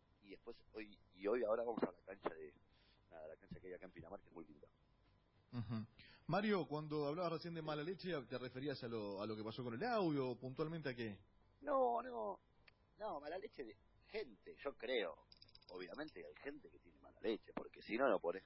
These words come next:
Speaker 1: cosas. Eh, <laughs> o te tomás el
Speaker 2: Ujú.
Speaker 1: tiempo de empezar a, a, a dar palos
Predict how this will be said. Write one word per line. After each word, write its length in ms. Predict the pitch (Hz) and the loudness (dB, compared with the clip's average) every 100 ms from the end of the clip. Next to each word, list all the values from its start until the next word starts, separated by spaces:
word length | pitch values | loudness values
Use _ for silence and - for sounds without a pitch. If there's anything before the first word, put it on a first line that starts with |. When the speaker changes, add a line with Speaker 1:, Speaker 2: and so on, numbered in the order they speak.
| - | -12
Speaker 1:
cosas. 320 | 104 - 92 - - _ - _ _ _ | -18 -16 -18 -20 -20 _ -20 _ _ _
Eh, 140 | - 76 | -18 -12
<laughs> 400 | - - - 104 - - - _ _ | -8 -6 -6 -8 -10 -20 -20 _ _
o 100 | 92 | -12
te 140 | - 92 | -12 -12
tomás 320 | 92 98 117 | -12 -8 -6
el 80 | 110 | -6
Speaker 2:
Ujú. 80 | 113 | -4
Speaker 1:
tiempo 260 | 120 - 98 | -6 -4 -4
de 60 | |
empezar 380 | 87 - - 107 | -6 -8 -4 -2
a, 60 | 90 | -4
a, 520 | - - 80 - 82 | -8 -20 -20 -20 -6
a 40 | |
dar 180 | 92 104 - | -2 -2 -4
palos 360 | 117 127 123 | -4 -2 -2